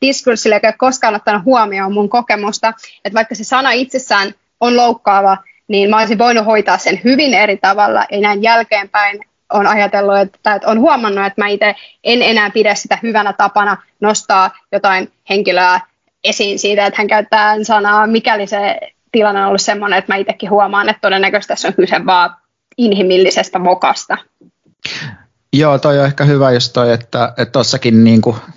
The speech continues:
Speaker 2: tietyllä tavalla näkee, että se, että se, että miten se viha voi toimia eri tavoilla käyttövoimana. Että ehkä se on ainakin hyvä just tiedostaa, että milloin itse herää semmoinen yleinen tarve jotenkin kontrolloida jotain tilannetta ja milloin se on tavallaan,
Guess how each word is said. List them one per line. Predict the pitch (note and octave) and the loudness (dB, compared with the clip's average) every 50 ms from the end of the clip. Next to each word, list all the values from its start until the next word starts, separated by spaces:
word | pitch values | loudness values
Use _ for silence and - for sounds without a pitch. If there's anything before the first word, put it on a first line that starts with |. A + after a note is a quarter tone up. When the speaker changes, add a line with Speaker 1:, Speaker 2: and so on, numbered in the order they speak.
| _ _ | _ _
Speaker 2:
tietyllä | - A#2+ A2 A2 A2+ | -2 0 0 0 0
tavalla | G2+ A2+ A2+ A2+ A2+ | 0 0 0 0 0
näkee, | A2+ A2+ - A#2 G#2+ | 0 0 0 -2 -2
että | G#2 - | -2 -2
se, | - A#2 | -4 -6
että | A2 - - G#2 - - | -6 -6 -6 -6 -4 -4
se, | G#2+ G2+ - - - - - | -4 -6 -8 -12 -20 -14 -10
että | G2+ G2+ - A2+ | -10 -6 -4 -2
miten | A2 G#2 A2+ G#2 | 0 0 0 0
se | G2 A2+ | 0 0
viha | G2 A2+ G#2+ A#2 A2+ G#2 | 0 2 2 2 2 2
voi | G#2+ G#2+ G#2 G#2+ - - - _ _ | 2 2 2 0 -2 -6 -18 _ _
toimia | - B2 A#2+ A2 G#2+ G#2+ G#2 G#2 | 0 2 2 4 4 4 4 2
eri | G#2 G#2 | 2 0
tavoilla | G2+ G#2+ G#2+ G#2 G#2+ G#2 G2 G2 | 0 0 0 0 0 0 0 0
käyttövoimana. | G#2 G2+ G#2+ - - G#2+ G#2+ G#2+ G#2 G#2 G#2+ G#2+ G#2+ | -2 -4 -4 -4 -2 0 2 2 4 2 2 2 0
Että | G#2+ - G#2 | -2 -4 -4
ehkä | G2 - A2 | -4 -4 -2
se | - A2 | 0 0
on | G#2+ | 2
ainakin | G#2+ A2 G#2 F#2+ A#2 | 2 2 0 0 2
hyvä | A2 A2 G#2 G#2+ G#2 G#2 - - - - - - - _ - | 2 2 2 0 -2 -4 -6 -12 -20 -20 -20 -20 -20 _ -8
just | - A#2 A2 - - | -6 -6 -6 -4 0
tiedostaa, | B2+ A#2+ A#2 G#2+ G#2 G#2 - - - G2+ G2+ G2 | 0 0 2 0 0 -2 -4 -2 0 0 0 0
että | G2 G#2+ | 2 4
milloin | A2 A2 A2 G#2+ G#2 G#2 G#2+ | 4 4 4 4 4 4 2
itse | G#2+ G2+ A2 G#2 - - - - - | 2 0 0 0 0 -2 -4 -2 -2
herää | A2 G#2+ G#2+ G#2+ G2+ G2 | -2 -2 0 0 0 0
semmoinen | G2 G#2 G2 G2 F#2+ G2 | 2 2 4 4 4 4
yleinen | G2+ G#2 G#2+ G#2 G2 G2 G2 G2 | 4 4 2 2 2 0 0 0
tarve | G#2+ G#2 G2+ G2+ G#2 A2 | 0 0 0 0 0 -2
jotenkin | A2 G#2 G#2 G#2+ A2 G#2+ | -2 -4 -2 -2 -4 -2
kontrolloida | - - G#3 A2 A2 - A#2 A2 A2+ A2+ A#2 B2+ B2+ C3 - _ _ _ | 0 0 0 2 2 2 4 4 4 4 2 0 -2 -4 -8 _ _ _
jotain | - A2 A2 G2+ A2+ A2 G#2+ | -4 -2 -2 0 0 0 2
tilannetta | G2+ A2 G#2+ G#2+ G#2 G#2 G#2+ G#2+ - _ - - A2 A2 - _ _ _ | 2 2 2 2 2 2 2 0 -2 _ -6 -6 -6 -6 -8 _ _ _
ja | - G#2+ G2+ | -2 0 2
milloin | G#2+ G#2 G2 G2+ G2+ G2+ G2 | 4 4 4 4 2 2 2
se | A2 G2+ | 2 2
on | F#2+ G2 F#2 | 2 2 2
tavallaan, | G2 G2 G2 G2 G2 G2 G#2 G#2+ G#2 G#2+ | 2 0 0 0 0 0 0 0 0 -2